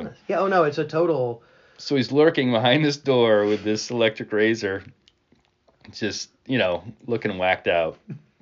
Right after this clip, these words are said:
Speaker 2: which is maybe one of the most shocking just frames of the movie, is just seeing him standing there with the shaver behind. But go ahead and describe, I guess, what
Speaker 1: So on the
Speaker 2: happens next.
Speaker 1: second meeting,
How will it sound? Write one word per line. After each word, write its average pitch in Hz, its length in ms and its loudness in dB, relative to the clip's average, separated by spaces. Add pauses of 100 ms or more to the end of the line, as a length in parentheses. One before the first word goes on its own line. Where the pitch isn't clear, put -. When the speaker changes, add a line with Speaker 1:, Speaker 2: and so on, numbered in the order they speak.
(580)
Speaker 2:
which 107 260 -2
is - 160 -10
maybe 107 220 -2
one 107 220 -4
of - 40 -6
the 98 40 -10
most 92 180 -6
shocking 92 640 -2 (240)
just - 320 -10 (540)
frames 87 380 -4
of 80 40 -16
the 82 80 -12
movie, 80 340 -8
is 78 80 -10
just - 120 -10
seeing 78 160 -10
him 71 100 -12
standing 80 280 -10
there 76 100 -10
with 71 120 -10
the 69 60 -12
shaver 73 460 -10
behind. 78 320 -10 (840)
But 101 160 0 (280)
go 113 120 6
ahead 101 120 6
and 87 260 -10 (140)
describe, 87 500 -2
I 87 120 -6
guess, 90 180 -6
what 85 100 -4
Speaker 1:
So - 100 -6
on 180 160 4
the 160 60 0
Speaker 2:
happens 147 40 -4
next. 156 80 -8 (160)
Speaker 1:
second 165 140 -4
meeting, 127 440 -6